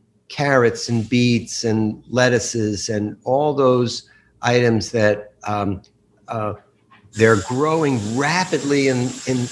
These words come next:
in their first year of life, and then start to say, "Okay, I have, I'm gonna take all this energy that I've gathered from photosynthesis by creating leaves, leaves that are able to be solar panels and draw all this energy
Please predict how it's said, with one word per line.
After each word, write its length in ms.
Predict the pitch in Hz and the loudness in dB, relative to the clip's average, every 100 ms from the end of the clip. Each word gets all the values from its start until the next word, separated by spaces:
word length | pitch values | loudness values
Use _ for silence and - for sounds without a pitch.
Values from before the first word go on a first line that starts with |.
| - | -4
in 200 | 123 123 120 | -2 -2 0
their 220 | 117 113 | 2 2
first 540 | - - 165 156 - | -2 -2 0 0 -2
year 240 | 131 123 120 | 2 4 2
of 160 | 98 | 0
life, 720 | 110 104 107 107 - - - - | 2 4 2 0 -10 -16 -10 0
and 140 | 117 | 2
then 180 | 127 127 | 4 2
start 480 | - - 147 139 139 | -2 0 2 2 0
to 100 | 120 | -4
say, 280 | - 120 117 | -2 2 2
"Okay, 380 | 127 120 131 | 2 0 0
I 80 | 110 | 2
have, 300 | 110 120 117 - | 0 -2 -6 -6
I'm 240 | 107 98 - | -6 -6 -6
gonna 220 | 117 104 - _ | -4 -4 -6 _
take 260 | - 160 160 | -2 0 0
all 140 | 147 | -2
this 180 | 143 - | -2 -2
energy 480 | 135 139 127 113 107 | 0 0 -2 -4 -2
that 160 | 104 | 0
I've 320 | 104 101 - - - _ _ | 2 0 -2 -12 -20 _ _
gathered 540 | 123 139 143 117 101 | -2 0 2 0 -2
from 160 | - 104 | -4 -4
photosynthesis 1000 | - 123 120 113 - 117 - - 107 98 | -2 0 2 2 0 -2 -2 -4 -6 -8
by 200 | 104 101 | -6 -8
creating 680 | - 107 107 110 107 107 - - _ | -4 0 4 4 4 0 -4 -20 _
leaves, 760 | 107 123 123 113 120 120 - - _ _ | 0 2 4 4 2 0 -6 -8 _ _
leaves 320 | 117 117 110 | 2 2 2
that 120 | 120 | 2
are 140 | 110 107 | 4 4
able 280 | 107 107 107 | 4 2 -2
to 260 | - 101 | 0 -2
be 280 | 104 - 110 | -2 -6 -4
solar 440 | - 131 123 123 | -2 2 2 2
panels 500 | 117 110 107 110 101 | 0 0 2 2 0
and 100 | 101 | -4
draw 220 | 87 104 107 | -2 2 2
all 100 | 107 | 2
this 200 | 101 113 | -2 -2
energy 440 | 101 98 95 95 | -2 -2 -2 -6